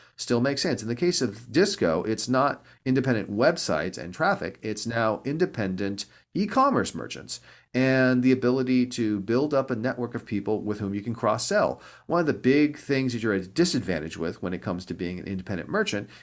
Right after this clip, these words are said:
is, unlike Amazon, you don't have an infinite number of S K Us and complementary products to cross-sell. But Disco allows you to have that. You're able to put forward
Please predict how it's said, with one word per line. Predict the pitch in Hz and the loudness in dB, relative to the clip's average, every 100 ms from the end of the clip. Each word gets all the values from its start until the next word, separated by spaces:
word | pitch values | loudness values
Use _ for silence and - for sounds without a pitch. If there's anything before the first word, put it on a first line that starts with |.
| - | -4
is, | 113 113 | -4 0
unlike | 156 180 135 127 | 0 2 0 0
Amazon, | 160 151 110 104 | 0 0 0 0
you | 107 | -2
don't | 143 143 | -4 0
have | 120 104 | 0 0
an | 104 - | -4 -2
infinite | 143 160 - 135 110 101 107 | 0 0 0 0 2 0 0
number | 113 110 104 | -2 0 0
of | 95 | 0
S | - | -2
K | - | 0
Us | 190 101 95 95 | 2 4 2 -2
and | 101 101 | -4 -6
complementary | 95 117 113 107 95 95 | -2 -2 0 0 0 -2
products | 92 180 - - - | 0 0 2 -2 -4
to | 104 | -2
cross-sell. | 147 170 180 78 50 - - - - _ | 0 2 0 -4 -6 -10 -18 -20 -20 _
But | - 214 139 - 117 | 4 6 6 2 2
Disco | 139 156 143 131 123 | 2 2 4 4 4
allows | 110 98 104 107 | 2 2 0 0
you | |
to | 123 | -2
have | 131 165 127 | 0 -2 -2
that. | 85 60 - | -6 -8 -4
You're | 107 110 | -2 2
able | 110 123 123 | 0 0 0
to | 120 113 101 | 0 0 0
put | 101 131 127 | 0 0 0
forward | - - 113 113 113 107 | 0 0 2 2 2 0